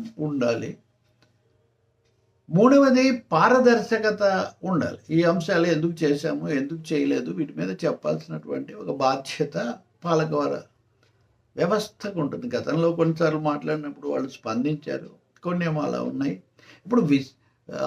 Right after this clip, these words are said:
ఆంధ్రప్రదేశ్ హైకోర్టు స్వయంగా అసంతృప్తి వెలిబుచ్చింది కదా, పరకామణి మీద మీ నివేదిక లోపభూయిష్టంగా ఉంది, మీరు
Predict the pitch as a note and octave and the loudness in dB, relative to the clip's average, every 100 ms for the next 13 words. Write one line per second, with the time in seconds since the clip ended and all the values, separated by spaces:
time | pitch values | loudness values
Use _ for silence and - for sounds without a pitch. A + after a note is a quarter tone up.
0 | - D#3+ G3 A#3 A#3 A#3 A3 E3 E3+ A3 | 0 0 2 2 4 4 4 2 2 0
1 | G#3+ G#3 F#3+ G3 G3+ G3 F#3+ F#3+ F#3+ F3+ | -2 0 -2 0 0 2 0 -2 -6 -2
2 | D#3+ F3+ F#3+ - D#3 B2+ D3+ C3 D3+ F3 | -2 0 -4 -6 -4 0 0 2 0 2
3 | G#3 F3+ F3 E3 D#3 G3+ G#3+ E3+ D3+ C#3+ | 0 2 0 0 0 0 -2 0 2 2
4 | E3+ D3+ C#3+ G#3+ D3+ D#3+ F3 E3 D3 C3+ | 2 0 -2 0 2 2 0 -2 -2 -4
5 | - B2 A2+ - F#3 A#2 A2 A#2 - _ | -4 -12 -10 -10 -10 -12 -10 -12 -14 _
6 | _ _ _ - E3 | _ _ _ -2 0